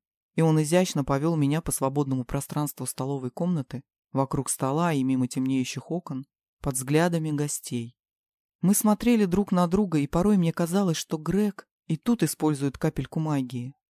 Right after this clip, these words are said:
Нас подхватили воздушные потоки, отрывая от паркетного пола и заставляя голову кружиться. А может, я всё это выдумала, утопая в серых, как зимнее небо, глазах Грега. Я чувствовала себя Золушкой, попавшей на бал в королевский дворец.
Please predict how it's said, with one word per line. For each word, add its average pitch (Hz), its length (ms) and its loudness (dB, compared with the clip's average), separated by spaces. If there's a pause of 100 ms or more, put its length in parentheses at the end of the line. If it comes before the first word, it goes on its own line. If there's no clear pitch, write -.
(460)
Нас 170 220 2
подхватили 170 580 2
воздушные 147 560 0
потоки, 175 520 -2
отрывая 160 500 0
от - 100 -6
паркетного 170 580 -4
пола 139 440 -8 (280)
и 156 80 -4
заставляя 165 600 0
голову 156 380 0
кружиться. 143 680 -6 (680)
А 202 60 6
может, 214 320 4
я 147 120 4
всё 151 200 2
это 143 180 2
выдумала, 175 520 0
утопая 160 440 0
в 151 60 -6
серых, 180 480 0
как 143 180 -6
зимнее 165 460 0
небо, 156 340 0
глазах 139 480 -4
Грега. 131 460 -4 (640)
Я 180 180 4
чувствовала 165 500 2
себя 175 320 4
Золушкой, 170 580 2
попавшей 160 480 -2
на 151 120 2
бал 175 220 2
в - 80 -10
королевский 143 520 -4
дворец. 135 520 -8